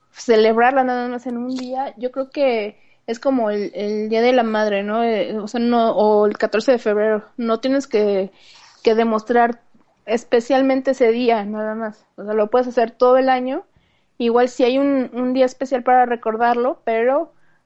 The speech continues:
pues yo creo que todo el año puedes, eh, eh, por ejemplo, en este caso puedes recordar a todas las mujeres trabajadoras, ¿no? Todo, todo lo que han hecho, todo lo que, lo que se ha logrado gracias a,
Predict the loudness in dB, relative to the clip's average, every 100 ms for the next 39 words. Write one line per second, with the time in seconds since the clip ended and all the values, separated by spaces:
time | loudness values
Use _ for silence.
0 | _ -6 -4 -4 -2 -2 0 0 0 -2
1 | -4 -6 -4 -2 -2 -6 -20 _ _ _
2 | -10 -6 -6 -6 -4 -4 -2 -4 -6 -6
3 | 0 0 0 0 0 0 0 0 -2 0
4 | 2 2 0 -2 0 0 2 0 -2 -2
5 | -2 0 2 2 0 -2 -4 -4 -2 -2
6 | -2 0 2 0 -2 -4 -4 -2 -2 -2
7 | -2 0 0 0 0 0 -2 -2 0 2
8 | 4 2 -2 -6 -6 _ _ _ -6 -4
9 | -2 0 2 4 4 4 4 4 2 0
10 | 0 -2 -2 -8 -6 -8 -8